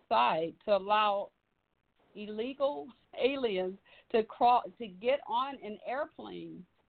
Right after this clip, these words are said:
get on these planes ahead of us. Unbelievable. And they were, uh, and I don't think any of them were well. They were coughing. Um,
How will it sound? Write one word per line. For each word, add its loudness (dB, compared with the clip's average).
get 4
on -2
these -8
planes -6
ahead -4
of -4
us. -10
Unbelievable. -2
And -6
they -2
were, 0
uh, 0
and -10
I 4
don't -2
think -6
any -2
of -2
them -8
were -2
well. 0
They -4
were -6
coughing. 2
Um, -4